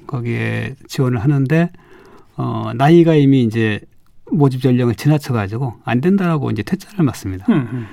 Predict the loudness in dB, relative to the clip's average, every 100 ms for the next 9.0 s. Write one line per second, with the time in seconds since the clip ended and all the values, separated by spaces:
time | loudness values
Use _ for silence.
0 | -18 -2 2 4 2 -2 -2 0 0 0
1 | -4 -6 -4 0 0 -2 -4 -6 -2 -2
2 | -4 -2 -2 0 0 0 0 -2 -2 -4
3 | -4 -6 -6 -4 -4 -2 -4 -4 -4 -4
4 | 0 0 -2 -8 -18 -4 0 2 2 0
5 | -4 -12 -16 -4 -2 0 0 -2 -4 -4
6 | -8 -14 _ -12 -10 -10 -14 -18 -20 -20
7 | -20 -20 -20 -8 -2 2 2 0 -2 -4
8 | -4 -4 -4 -4 -4 -4 -4 -4 -6